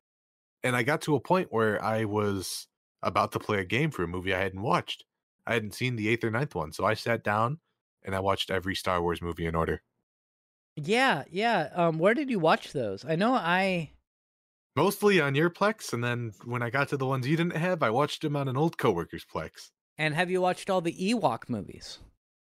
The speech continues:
Speaker 1: I haven't watched the Ewok movies. I had to watch, not the original Star Wars, but the, when George Lucas touched them and, like, put C G I just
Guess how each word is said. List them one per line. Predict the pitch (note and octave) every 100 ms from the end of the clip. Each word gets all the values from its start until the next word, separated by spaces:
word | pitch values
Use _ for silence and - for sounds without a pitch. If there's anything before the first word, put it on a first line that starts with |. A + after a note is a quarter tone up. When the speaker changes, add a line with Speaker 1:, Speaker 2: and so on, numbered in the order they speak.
| _ _ _ -
Speaker 1:
I | A#2
haven't | A2 C3+ F3
watched | E3 -
the | -
Ewok | D3 B2 A2 -
movies. | G#2+ G2+ A2+ -
I | A#2+ A2+
had | G2+ C#3+ E3
to | F#3
watch, | D#3 D3+ D3+ -
not | C3 C3 C#3+
the | B2+
original | A2+ A#2 A#2+ A#2 A2 - -
Star | - A#2 A2
Wars, | G2+ G2 G#2+ G2+ G2+ - - -
but | G2+ -
the, | G2 F2+ E2 - _ _ _ _ _ -
when | - A2 G#2 F#2+ -
George | A2+ G#2+ G#2+
Lucas | G#2+ A2+ -
touched | A2+ - -
them | A2+ G#2+
and, | G2 F2+
like, | F#2 F2 - _ _ _
put | - C#3+ -
C | - A2
G | G2
I | G2+ G2+
just | G2 F2